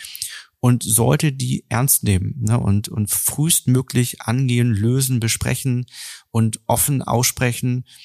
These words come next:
wenn es ein ungutes Gefühl gemacht hat. Ne, Systemgesetz neun, das wir haben, aussprechen, anerkennen, was ist, ist da total relevant. Und wenn man früh in der Beziehung anfängt, ungute Gefühle aufzustauen, weil man sich noch nicht traut, die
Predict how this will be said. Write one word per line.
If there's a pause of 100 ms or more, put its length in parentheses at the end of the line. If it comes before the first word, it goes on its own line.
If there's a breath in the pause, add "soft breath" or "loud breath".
(440 loud breath)
wenn
es
ein
ungutes
Gefühl
gemacht
hat. (480)
Ne,
Systemgesetz
neun,
das
wir
haben,
aussprechen,
anerkennen,
was
ist, (500 loud breath)
ist
da
total
relevant. (380 loud breath)
Und
wenn
man
früh
in
der
Beziehung
anfängt, (300 soft breath)
ungute
Gefühle (200)
aufzustauen,
weil
man
sich
noch
nicht
traut,
die